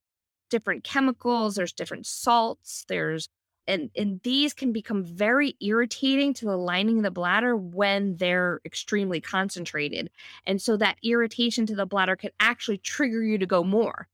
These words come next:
So sometimes the urge and the f-, to go frequently is a sign that you may be dehydrated, and that drinking fluids and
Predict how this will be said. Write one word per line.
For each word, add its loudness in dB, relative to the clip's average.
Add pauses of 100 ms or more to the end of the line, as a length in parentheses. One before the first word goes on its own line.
(200)
So 2
sometimes 2 (180)
the -2 (640)
urge 6
and 2
the 0
f-, -12 (380)
to -2
go 0
frequently 0
is -4
a -4
sign 0
that -2
you -4
may 0
be -2
dehydrated, 0
and -2
that 0
drinking -2
fluids 0
and -2